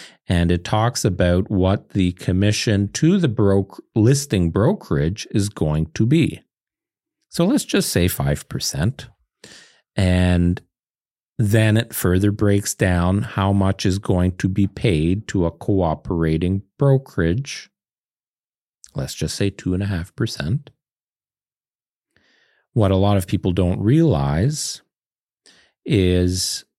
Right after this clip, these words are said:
it basically says if there is a cooperating brokerage,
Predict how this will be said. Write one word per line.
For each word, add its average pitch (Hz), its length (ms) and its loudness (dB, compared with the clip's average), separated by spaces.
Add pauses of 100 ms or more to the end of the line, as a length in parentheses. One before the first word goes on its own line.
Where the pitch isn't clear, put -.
(580)
it 90 140 -2
basically 240 540 0
says 104 440 0 (160)
if - 560 0 (160)
there 107 220 2
is 101 180 2
a 98 80 2
cooperating 87 1080 0
brokerage, 85 840 -2